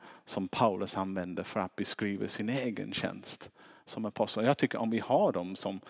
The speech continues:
om vi tänker på en, någon som planterar, någon som lägger grunden, någon som mästerbyggare, en fader, eh, eller förälder och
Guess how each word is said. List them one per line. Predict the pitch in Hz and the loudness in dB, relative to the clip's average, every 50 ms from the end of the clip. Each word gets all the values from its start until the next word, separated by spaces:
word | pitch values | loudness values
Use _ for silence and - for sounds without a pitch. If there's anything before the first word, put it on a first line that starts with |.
| - - - - - - - - - - 117 | -14 -14 -14 -14 -14 -14 -16 -16 -8 -2 0
om | 113 | 0
vi | 120 | 2
tänker | - - 147 139 139 - 110 | 4 4 4 4 6 4 0
på | - - 98 98 98 | 0 0 -2 0 0
en, | 104 107 104 - | -2 -2 -2 0
någon | 117 110 110 - | 0 0 0 0
som | - 98 92 | -2 -4 -2
planterar, | - - 104 98 92 - - 113 104 98 98 110 135 147 135 110 - _ - - - - - - - - - - | 0 0 0 0 0 -4 0 2 4 4 6 6 6 6 4 0 -8 _ -20 -20 -18 -18 -16 -16 -18 -18 -14 -6
någon | - 107 104 104 | -4 -2 0 0
som | - - 107 104 104 113 - - 107 - - - - | 0 0 0 0 -2 -4 -4 -6 -10 -12 -12 -10 2
lägger | - 107 101 101 98 92 | 4 4 4 4 0 0
grunden, | - 107 117 123 123 110 104 101 123 139 143 90 - - - | 4 4 6 6 6 4 4 4 4 2 2 2 -2 -6 -6
någon | 104 101 107 110 101 | -4 -2 -2 0 0
som | - 110 104 104 104 - - | 0 0 0 -2 -4 -6 -4
mästerbyggare, | - 110 123 120 - - - - 110 107 - 123 110 104 104 110 110 117 135 143 131 - - - - - - - - - - - - - - _ _ _ - | 2 4 4 6 6 4 4 4 4 8 8 6 6 6 6 8 8 8 8 6 4 -2 -10 -14 -18 -18 -18 -16 -18 -18 -18 -20 -20 -20 -20 _ _ _ -10
en | 98 95 | -8 -6
fader, | - - - - 151 127 107 98 101 98 107 139 135 113 - - - - - _ _ - _ _ _ _ - - - - - - _ - - | -6 2 6 8 8 8 8 6 4 6 6 6 6 4 -2 -10 -14 -16 -20 _ _ -20 _ _ _ _ -20 -20 -20 -20 -20 -20 _ -16 -6
eh, | - 110 110 | -2 0 2
eller | 95 104 104 | 2 2 0
förälder | - - 120 117 113 110 110 107 104 107 110 107 104 - - | 0 2 6 8 8 8 8 8 6 4 2 2 -2 -4 -6
och | 98 101 98 101 | -6 -4 -6 -6